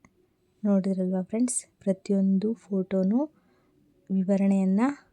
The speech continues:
ನೀಡ್ತಾ ಇದೆ. ಏನಾಗಿದೆ, ಏನಾಗಿದೆ ಅವ್ರ ಜೀವನದಲ್ಲಿ, ಏನಾಗಿತ್ತು, ಹೇಗೆ ಅವರು ರಾಯರಾಗಿ ಪ್ರತೀತಿಯನ್ನು ಪಡೆದ್ರು ಅನ್ನೋದನ್ನು ಈ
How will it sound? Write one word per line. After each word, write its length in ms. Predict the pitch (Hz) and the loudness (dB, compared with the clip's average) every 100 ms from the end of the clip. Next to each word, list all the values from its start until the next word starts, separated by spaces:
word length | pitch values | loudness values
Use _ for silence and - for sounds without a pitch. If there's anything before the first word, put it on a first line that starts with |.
| _ _ _ _ _ _ _ _ _ - | _ _ _ _ _ _ _ _ _ 2
ನೀಡ್ತಾ 440 | 208 196 190 196 | 4 4 2 -2
ಇದೆ. 480 | 185 180 185 180 - _ _ _ _ - | 0 0 0 -2 -10 _ _ _ _ -6
ಏನಾಗಿದೆ, 680 | 202 196 196 190 226 220 208 196 190 - - | -2 0 0 0 0 0 2 2 -2 -12 -4
ಏನಾಗಿದೆ 580 | 190 196 196 190 202 208 | 0 0 0 -2 -2 -2
ಅವ್ರ 160 | 202 | -2
ಜೀವನದಲ್ಲಿ, 540 | 185 190 185 185 202 190 | -2 0 0 0 0 2
ಏನಾಗಿತ್ತು, 760 | 180 180 185 190 185 - 190 - _ _ _ _ | 0 -2 -2 -2 -4 -2 -2 -4 _ _ _ _
ಹೇಗೆ 400 | 214 220 240 240 | 4 6 6 2
ಅವರು 340 | 208 196 196 | 2 0 -2
ರಾಯರಾಗಿ 800 | 190 185 190 185 185 233 311 - _ _ _ _ - - _ | -2 -2 0 0 -2 -2 -2 -4 _ _ _ _ -20 -20 _
ಪ್ರತೀತಿಯನ್ನು 640 | - 196 - 196 208 196 190 | 0 0 -2 -2 0 0 0
ಪಡೆದ್ರು 560 | 196 180 180 190 185 | 0 2 2 2 2
ಅನ್ನೋದನ್ನು 1000 | 185 - 185 190 190 196 233 302 _ - | 0 -4 -2 0 0 2 2 -2 _ -6
ಈ 360 | 190 185 180 | -2 0 -2